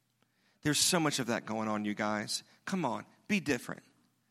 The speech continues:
All you gotta do is go on social media and you hear people just <laughs> ranting and raving and just, "Oh, that's just terrible. It's awful." Come on, be different. You, you, maybe you wanna know how to shine your light to a community, shine your light to a lost world? This is a really big way.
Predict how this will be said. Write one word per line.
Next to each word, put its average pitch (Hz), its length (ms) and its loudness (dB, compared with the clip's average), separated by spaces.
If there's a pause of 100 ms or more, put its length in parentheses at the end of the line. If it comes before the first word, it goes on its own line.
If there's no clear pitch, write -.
(600)
All 165 100 8
you 165 80 8
gotta 170 160 8
do 165 120 8
is 143 100 6
go 147 160 6
on 156 80 4
social 147 360 4
media 123 380 2
and 113 140 -2
you 120 80 0
hear 131 180 4
people 123 300 0
just - 460 0
<laughs> - 0 -
ranting 151 600 4
and 120 220 0
raving 139 640 4
and 113 100 -4
just, 117 380 -2 (920)
"Oh, 202 120 0
that's 131 260 -2
just 143 240 0
terrible. 170 520 2
It's - 120 -4
awful." 156 500 4 (1500)
Come 220 160 -4
on, 254 160 0
be 190 240 -2
different. 196 760 -2 (1300)
You, 185 80 6
you, 202 200 4
maybe 220 260 4
you 208 120 6
wanna 226 140 10
know 220 140 10
how 214 100 8
to 190 80 6
shine 202 380 8
your 196 160 8
light 180 380 6
to 180 160 6
a 170 40 4
community, 180 500 2
shine 185 320 6
your 185 140 4
light 151 340 4
to 151 200 4
a - 20 4
lost 135 380 4
world? 143 440 2
This 143 200 -2
is 135 100 -4
a 113 140 2
really 120 240 0
big 117 180 -2
way. 104 240 -2